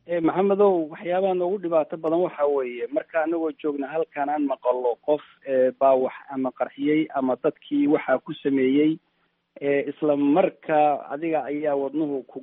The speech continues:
go'aya, waxaana la aaminaysaa in loo tiirin doono masaajidda, in loo tiirin doono muslimiinta, in communitygaaga lagu soo celin doono. Mas-uuliyadda inaad qaaddo oo isla markaa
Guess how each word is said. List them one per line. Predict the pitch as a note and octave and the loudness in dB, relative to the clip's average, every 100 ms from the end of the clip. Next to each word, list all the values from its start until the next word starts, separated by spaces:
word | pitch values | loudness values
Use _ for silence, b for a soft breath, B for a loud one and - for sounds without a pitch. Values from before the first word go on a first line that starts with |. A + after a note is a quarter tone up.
| C3 | -2
go'aya, | D3 C3+ D3 D3 | 0 0 0 0
waxaana | C#3 - D3 | -2 -4 -6
la | C#3 | -4
aaminaysaa | C3+ D3 D3+ C3 - C#3 | -2 -2 -4 -6 -6 -6
in | D3+ | -4
loo | C#3 D3 - | 0 -2 -2
tiirin | C3+ C#3 D3 - | -4 -2 -4 -2
doono | C3 C3+ C3+ | -2 -2 -6
masaajidda, | B2+ - C#3 C3 D3+ - D#3 - | -10 -4 -4 -4 -6 0 0 0
in | C#3+ | -6
loo | C#3 C#3+ - | -4 -4 -4
tiirin | C#3 D3 C#3+ | -4 -2 -2
doono | C3+ C3+ | -2 -2
muslimiinta, | B2+ - C3+ C#3 D3+ D3 D3+ | -8 -12 -8 -4 -4 -4 -10
in | - D3 | -6 -8
communitygaaga | - C#3+ E3+ C#3+ D3 D3+ D3 | -2 0 0 -2 0 2 4
lagu | C3+ C#3 D#3 | 2 -4 -8
soo | - C#3+ | -4 -2
celin | C#3 D3 D3+ | -2 -4 0
doono. | D3 D3 D3+ _ _ _ _ _ | 2 2 -4 _ _ _ _ _
Mas-uuliyadda | D3 C#3 - D3+ E3+ F3 D#3+ D3+ | -2 -2 -6 -2 -2 2 2 2
inaad | D#3+ D#3 C#3 | 0 -4 -4
qaaddo | - D3 C#3+ D#3 | 0 0 2 -2
oo | C#3+ D3 | -4 -4
isla | - D3+ | -6 -6
markaa | D3 F3+ F3 D3+ C#3+ | -4 -4 -2 0 0